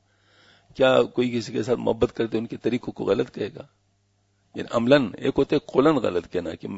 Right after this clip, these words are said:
کہہ دے کہ یہ ٹھیک نہیں، نہیں، ایک عملاً کہنا کہ مطلب اس کے مقابلے کی چیز کو لینا۔ بازار میں میں جاتا ہوں، ہاں جی،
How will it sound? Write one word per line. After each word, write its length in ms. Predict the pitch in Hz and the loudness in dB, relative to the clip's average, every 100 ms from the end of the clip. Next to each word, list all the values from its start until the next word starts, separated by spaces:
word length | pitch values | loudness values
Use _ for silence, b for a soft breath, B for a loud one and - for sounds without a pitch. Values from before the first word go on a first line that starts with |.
| 90 - | -12 0
کہہ 140 | 123 | 2
دے 120 | 113 | 2
کہ 120 | 104 | -2
یہ 80 | 117 104 | -6 -6
ٹھیک 160 | 113 | -8
نہیں، 180 | - 90 | -8 -6
نہیں، 140 | 127 | -6
ایک 220 | - 127 - | -4 -6 -6
عملاً 280 | 117 147 190 | -6 -4 -6
کہنا 280 | - 78 - | -8 -8 -10
کہ 120 | 73 | -8
مطلب 260 | 110 120 - - B B | -4 -4 -6 -12 B B
اس 140 | 135 - | -2 0
کے 100 | 127 | 0
مقابلے 420 | - 131 127 123 | 4 4 6 2
کی 100 | 107 | -4
چیز 240 | - 90 | -8 -8
کو 100 | - | -6
لینا۔ 220 | 85 76 69 _ _ _ _ _ _ _ _ _ _ _ _ _ _ _ | -6 -6 -10 _ _ _ _ _ _ _ _ _ _ _ _ _ _ _
بازار 320 | 101 107 131 147 | 4 6 8 6
میں 160 | 139 | 4
میں 140 | 127 123 | 0 0
جاتا 280 | 113 - | 0 0
ہوں، 180 | 117 160 175 _ _ _ _ _ _ _ _ _ _ - | -2 -4 -12 _ _ _ _ _ _ _ _ _ _ -4
ہاں 80 | 95 | 0
جی، 160 | 117 | 0